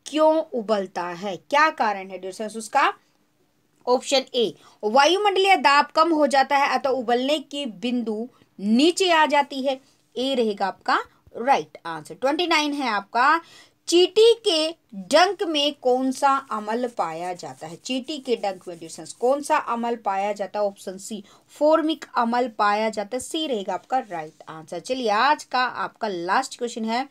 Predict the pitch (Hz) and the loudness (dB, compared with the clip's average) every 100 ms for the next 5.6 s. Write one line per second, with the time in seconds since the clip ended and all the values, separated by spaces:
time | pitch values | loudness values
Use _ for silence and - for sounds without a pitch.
0 | _ - - - - 214 202 381 440 440 | _ -20 -20 -20 -14 -4 6 6 8 6
1 | 370 294 320 339 - 320 311 302 285 262 | 4 2 0 0 2 4 6 6 4 4
2 | 269 285 285 262 247 240 - _ - 180 | 4 0 -2 2 2 2 -4 _ -20 -12
3 | 196 254 269 277 - 143 - _ _ _ | -2 4 4 2 -2 -10 -12 _ _ _
4 | - 277 285 277 254 247 - 226 220 220 | 2 4 4 2 -4 -4 -6 -8 -6 -8
5 | 220 208 202 - 196 202 | -6 -8 -8 -6 -6 -8